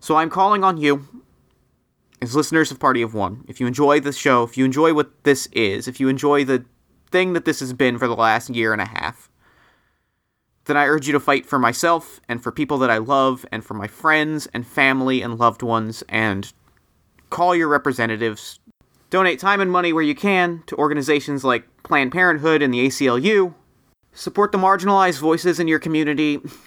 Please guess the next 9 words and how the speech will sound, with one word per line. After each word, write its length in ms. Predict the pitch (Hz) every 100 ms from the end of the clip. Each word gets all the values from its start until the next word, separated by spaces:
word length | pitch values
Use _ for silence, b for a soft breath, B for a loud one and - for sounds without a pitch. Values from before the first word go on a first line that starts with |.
| -
Reject 320 | 147 190 -
the 100 | 170
hateful 580 | - 175 - 180 165 160
and 100 | 127
harmful 380 | 170 170 170 165
voices 380 | 160 165 170
in 80 | 156
your 120 | 156
community. 720 | 147 160 143 139 135 139 131